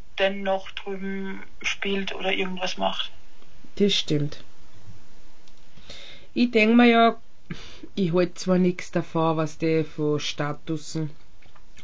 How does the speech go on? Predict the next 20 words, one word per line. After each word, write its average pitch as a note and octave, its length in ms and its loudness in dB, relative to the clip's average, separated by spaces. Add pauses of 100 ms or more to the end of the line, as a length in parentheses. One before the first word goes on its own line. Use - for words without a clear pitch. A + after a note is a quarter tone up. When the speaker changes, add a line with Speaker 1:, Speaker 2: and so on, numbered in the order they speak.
Speaker 2:
aber D3 540 4 (460)
so - 160 -2
Künstler F3+ 680 2
haben D#3 220 0
viel G3+ 460 0
mehr E3+ 560 4 (760)
Reichweite, D#3+ 1120 4
dass D#3 220 -4
sie D3 140 -2
was D3 380 -4
machen D#3 500 -2
können, D3 500 0
als C#3 220 0
wie C3 140 0
wir. B2+ 260 0 (1000)
Der - 80 4
Gustav A#3+ 480 6
Speaker 1:
Mhm. - 40 -6
Speaker 2:
zum A#3 160 6
Beispiel, A3 560 6